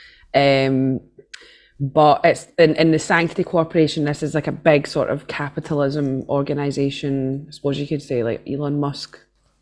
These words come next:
Jeff Bezos style company. <clears throat> Um, and that, that, that is going, that the, the whole, so the start of the album is basically the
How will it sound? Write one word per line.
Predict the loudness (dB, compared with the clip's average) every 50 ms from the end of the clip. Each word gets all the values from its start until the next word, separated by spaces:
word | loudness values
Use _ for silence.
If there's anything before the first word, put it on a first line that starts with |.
| _ _ -8
Jeff | -6 -6 -4 -2 -2
Bezos | -2 -2 0 0 -2 -4 -4
style | -6 -4 -2 0 0 2 2 0 0 -2 -6 _ _ _ _ -20 -20 -20 _ -20 -20 -20 -20 -20 _ _ _ _ _ _ _ _ 0
company. | 0 2 2 2 2 2 2 2 2 0 -4 _ _ 6
<clears throat> | 8 10 10 10 8 4 0 -2 -8 -10 -4 0
Um, | 2 2 2 2 0 0 -2 -2 -2 -4 -6 -8 -12 _ _ _ _ _ _ _ _ _ _ _ _ _ _ _ _ -4 0
and | 0 2 2 2 2 0 0
that, | 2 2 2 4 2 0 0 0
that, | 2 2 2 0 -4 _ _ _
that | 0 2 2 0 -2 -8 -18 _ _ _ _ -2
is | 0 0 0 0
going, | 0 2 2 2 2 0 2
that | 2 0 0 0 -2 -2
the, | -2 -2
the | 0 0 0 0
whole, | 4 6 6 6 6 4
so | 2 2
the | 2 2
start | 2 4 4 4 4
of | 4
the | 4 2
album | 2 2 0 0 -2
is | -2 0
basically | -2 -2 -2 -4 -6 -4 -2 -2 -2
the | -2 -2 -2 -2 -2 -2 -6 -10